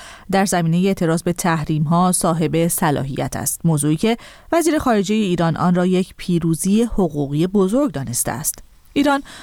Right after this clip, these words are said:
خرداد سال هزار و سیصد و نود و هفت علیه تحریم‌های آمریکا به دیوان لاهه شکایت کرده بود، اما دولت دونالد ترامپ اعلام کرده بود که این دادگاه صلاحیت رسیدگی به این پرونده و نقض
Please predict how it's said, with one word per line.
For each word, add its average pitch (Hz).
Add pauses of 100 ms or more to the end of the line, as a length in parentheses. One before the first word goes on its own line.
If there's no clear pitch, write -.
(120)
خرداد 269
سال 240
هزار 214
و 220
سیصد 185
و 196
نود 160
و 170
هفت 240
علیه 226
تحریم‌های 185
آمریکا 151
به 147
دیوان 196
لاهه 208 (340)
شکایت 233
کرده 143
بود، 143
اما 190 (280)
دولت 285
دونالد 180
ترامپ 190
اعلام 190
کرده 269
بود 294
که -
این 320
دادگاه 196 (580)
صلاحیت 160 (100)
رسیدگی 185
به 175
این 226
پرونده 233
و 220
نقض 202